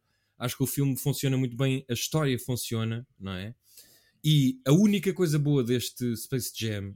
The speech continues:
e que eles não, que eles aproveitam só no fim, é, pá, vocês têm que ser vocês mesmos, têm que ser malucos como são, têm que ser loony.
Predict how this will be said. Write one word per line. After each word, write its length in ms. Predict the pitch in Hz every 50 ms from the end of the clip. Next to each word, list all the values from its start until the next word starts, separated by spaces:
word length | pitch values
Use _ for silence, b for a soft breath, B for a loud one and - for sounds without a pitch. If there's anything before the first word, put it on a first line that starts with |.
| - -
e 80 | 110
que 120 | 95 - 131
eles 160 | 123 104 104
não, 280 | 131 139 143 139 127 - _ _ _ -
que 80 | -
eles 160 | 143 131 117
aproveitam 520 | 147 147 151 170 165 160 208 208 208 - 165
só 160 | 151 - 156
no 120 | 143 135
fim, 400 | 120 - - 131 131 135 139 143 - _ _ _ _ _ -
é, 320 | 120 117 117 117 117 117 - _ _ _ _ _ _
pá, 140 | - 156 151
vocês 360 | 131 135 143 143 - 170 151 -
têm 140 | - 165 156
que 80 | 147
ser 200 | - - 160 139
vocês 340 | 127 135 131 - - 127 110
mesmos, 260 | 123 123 123 120 113
têm 120 | - 143 123
que 60 | -
ser 180 | - 147 127
malucos 500 | 123 127 127 131 127 135 131 131 - - -
como 200 | - 123 123 110
são, 240 | - - 123 - -
têm 120 | 135 135
que 40 | 120
ser 140 | - 147 139
loony. 460 | 131 123 117 117 107 95 92 87 85